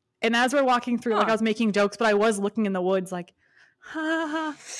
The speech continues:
Speaker 1: Bells, bells. This is me being a belle. Bears hear me." 'Cause we saw a lady who had bells on her jacket, and he's like, "Oh, yeah, it's for the bears." And I was like, "We don't have any bells. Like, how are they gonna know we're coming?" So I literally just kept chanting, "Bells,
Speaker 2: <laughs>
Speaker 1: bells."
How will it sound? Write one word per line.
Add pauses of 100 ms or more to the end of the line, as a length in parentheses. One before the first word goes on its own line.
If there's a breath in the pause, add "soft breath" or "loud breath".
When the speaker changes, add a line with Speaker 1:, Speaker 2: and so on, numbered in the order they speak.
(280 loud breath)
Speaker 1:
Bells,
bells. (640 loud breath)
This
is
me
being
a
belle. (440 loud breath)
Bears
hear
me."
'Cause
we
saw
a
lady
who
had
bells
on
her
jacket,
and
he's
like,
"Oh,
yeah,
it's
for
the
bears."
And
I
was
like, (180)
"We
don't
have
any
bells. (120)
Like,
how
are
they
gonna
know
we're
coming?"
So
I
literally
just
kept
chanting, (160)
"Bells, (220)
Speaker 2:
<laughs>
Speaker 1:
bells."